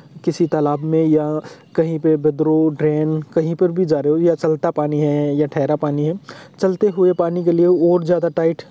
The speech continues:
चारा हमने बनाना होता है दोस्तों। और जो ठहरा हुआ पानी, उसमें थोड़ा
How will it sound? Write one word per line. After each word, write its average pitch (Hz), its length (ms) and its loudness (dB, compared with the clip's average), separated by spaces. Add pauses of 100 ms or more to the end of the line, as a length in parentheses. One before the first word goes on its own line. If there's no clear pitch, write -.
(100)
चारा 156 220 0
हमने 156 340 -2 (400)
बनाना 156 340 -2
होता 139 260 -4
है 127 80 -4
दोस्तों। 127 320 -8 (640)
और 139 500 0
जो 151 220 0
ठहरा 151 340 -2
हुआ 170 160 0
पानी, 160 260 -4
उसमें 190 300 -2
थोड़ा 170 300 -2